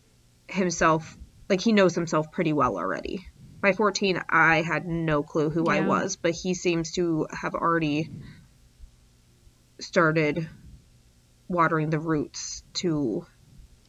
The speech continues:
Speaker 1: all
Speaker 2: Yeah.
Speaker 1: of his beliefs.
Speaker 2: And I feel like with any serial killer that's ever talked about, the first indicator is that they harmed animals.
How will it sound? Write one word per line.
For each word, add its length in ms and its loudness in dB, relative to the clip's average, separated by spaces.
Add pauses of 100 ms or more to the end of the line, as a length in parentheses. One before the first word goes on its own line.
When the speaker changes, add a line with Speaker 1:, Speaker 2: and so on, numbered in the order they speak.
(420)
Speaker 1:
all 120 2
Speaker 2:
Yeah. 120 0
Speaker 1:
of 60 -4
his 160 -6
beliefs. 600 -10 (1120)
Speaker 2:
And 300 2 (100)
I 140 2
feel 240 -2
like 420 -2 (300)
with 340 -2
any 360 0
serial 520 -4
killer 340 -6
that's 240 -8
ever 260 -6
talked 360 -10
about, 400 -10
the 100 -6
first 560 -8
indicator 640 -8
is 160 -10
that 180 -10
they 160 -4
harmed 520 -10
animals. 600 -4